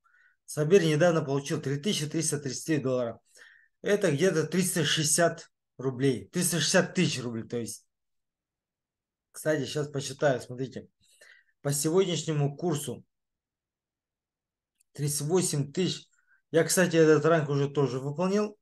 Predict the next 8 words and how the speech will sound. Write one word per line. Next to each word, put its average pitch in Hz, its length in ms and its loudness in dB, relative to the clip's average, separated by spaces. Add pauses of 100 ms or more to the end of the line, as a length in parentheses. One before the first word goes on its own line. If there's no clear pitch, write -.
(1000)
Тридцать 139 280 -4
восемь 160 440 -2
тысяч - 380 -4 (1160)
восемьсот 143 680 -2
восемьдесят 135 600 -4
восемь 131 600 -6 (180)
умножаем 135 580 0
на, 123 300 -6